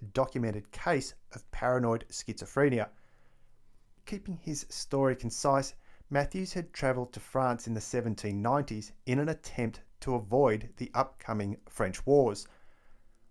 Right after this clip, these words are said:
While he gained the trust of the French government at the time, by seventeen ninety-three his affiliations saw him being seen as a double agent, and he was imprisoned for three years.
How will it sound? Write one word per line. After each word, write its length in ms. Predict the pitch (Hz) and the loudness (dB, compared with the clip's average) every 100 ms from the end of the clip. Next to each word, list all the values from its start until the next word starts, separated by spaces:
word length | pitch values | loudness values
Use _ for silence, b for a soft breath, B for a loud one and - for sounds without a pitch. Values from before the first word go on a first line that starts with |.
| - | -6
While 240 | 151 165 | 0 0
he 80 | 165 | 0
gained 400 | - 185 214 247 | -2 -2 0 -4
the 80 | - | -6
trust 460 | - - 156 - | -6 0 0 0
of 80 | 123 | -2
the 60 | 117 | 0
French 360 | 127 110 - | 0 0 0
government 400 | - 143 127 110 | 4 4 4 2
at 80 | 107 | 0
the 80 | - | -6
time, 500 | - - 165 139 127 B B B B | -6 2 4 6 2 B B B B
by 80 | 135 | -2
seventeen 880 | - 175 175 180 - 160 156 143 - | 0 -2 0 -2 -2 -2 0 -2 -2
ninety-three 880 | 127 123 110 - - - 165 147 139 | 0 0 0 -4 -10 0 2 2 0
his 180 | - 208 | -6 -6
affiliations 920 | - - 175 156 117 127 - 120 117 - | -6 -4 -2 -2 -2 -2 -4 -6 -8 -12
saw 320 | - - 160 | -14 -4 -2
him 280 | 156 143 143 | 0 0 0
being 340 | 139 120 117 | 0 -2 0
seen 400 | 113 - 143 135 | -4 -2 2 4
as 140 | 113 95 | 4 2
a 80 | 101 | 0
double 380 | - 104 92 - | 2 2 2 2
agent, 400 | 131 139 190 - - - | 2 2 -2 -6 -14 -8
and 200 | 117 101 | -6 -4
he 160 | 120 | -4
was 160 | 120 120 | -4 -4
imprisoned 560 | 127 - 180 110 104 - - - - | -4 0 0 0 -4 -8 -20 -20 -8
for 80 | - | -8
three 300 | - 143 113 | -6 -4 -4
years. 500 | 107 147 123 82 | -2 0 -2 -4